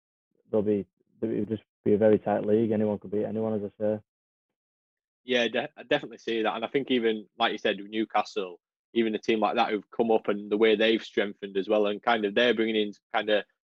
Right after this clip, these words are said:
Speaker 2: the Super League players who maybe it didn't work out in Super League. They're a bit sort of the young players who maybe haven't made it sort of first team Super League in, and, you know, sort of strong squa-, strong squads and that.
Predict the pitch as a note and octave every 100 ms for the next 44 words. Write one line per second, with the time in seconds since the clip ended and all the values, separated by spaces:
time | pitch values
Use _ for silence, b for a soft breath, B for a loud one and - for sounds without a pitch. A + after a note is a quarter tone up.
0 | - - A2+ A2 G#2 G2+ G#2+ G2+ G2+ G2+
1 | G2 G2+ F#2 G#2 G#2 G2 G2+ G2+ G2 -
2 | G2+ - G2 F#2+ G2+ F#2+ G#2 - G#2 -
3 | G2 F#2+ G#2 G#2+ G2 G2+ G2 G2 G2 G2
4 | G2+ F#2+ E2 G#2 G2 G2 - _ _ -
5 | F#2+ - G2+ G2 F#2+ F#2+ G2+ G2+ F#2+ F2+
6 | F#2+ F#2 F2+ F2+ - F#2+ F2+ E2+ _ _
7 | _ G#2 F#2+ - _ - G2+ F#2+ - G#2+
8 | - - - - - A#2+ A2 - A#2 A2
9 | G#2 F2 E2